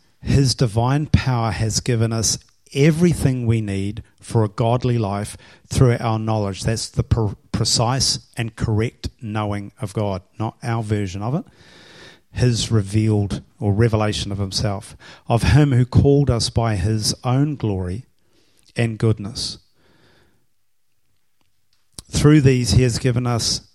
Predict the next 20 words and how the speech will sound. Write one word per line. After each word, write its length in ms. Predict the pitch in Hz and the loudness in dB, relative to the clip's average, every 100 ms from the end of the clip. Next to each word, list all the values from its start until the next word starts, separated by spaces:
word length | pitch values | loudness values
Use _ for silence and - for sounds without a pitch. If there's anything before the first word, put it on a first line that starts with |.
| _ | _
his 340 | 107 120 101 | -4 -2 -2
very 380 | 104 117 131 127 | 0 0 2 0
great 440 | 117 127 117 - - | -2 -2 0 -2 -6
and 200 | 110 - | -8 -4
precious 560 | - 123 120 131 120 | -2 0 -2 -4 -6
promise, 640 | - - 120 110 110 - - _ _ _ - | -6 -6 -6 -8 -8 -10 -10 _ _ _ -2
so 220 | 135 113 | 0 2
that 160 | 110 | 0
through 340 | - - 131 131 | -4 2 4 4
them 260 | 110 104 | 0 -2
you 140 | 110 110 | -4 -4
may 460 | 117 113 110 113 - _ _ _ _ _ _ _ | -2 -2 -2 -4 -8 _ _ _ _ _ _ _
participate 920 | 113 110 - 139 - - 98 104 - - _ _ _ | 2 4 2 4 2 -2 -6 -6 -10 -14 _ _ _
in 180 | 117 110 | -4 -2
the 100 | 107 | -2
divine 840 | - 104 - 107 113 120 120 123 - _ | 0 -2 -2 -2 0 0 0 -4 -10 _
nature, 580 | 107 104 110 - 95 95 _ _ _ _ _ _ _ _ | -6 -6 -6 -8 -8 -10 _ _ _ _ _ _ _ _
having 340 | - 107 107 104 | -6 -4 -4 -4
the 100 | 107 | -4
es-, 180 | 101 | -4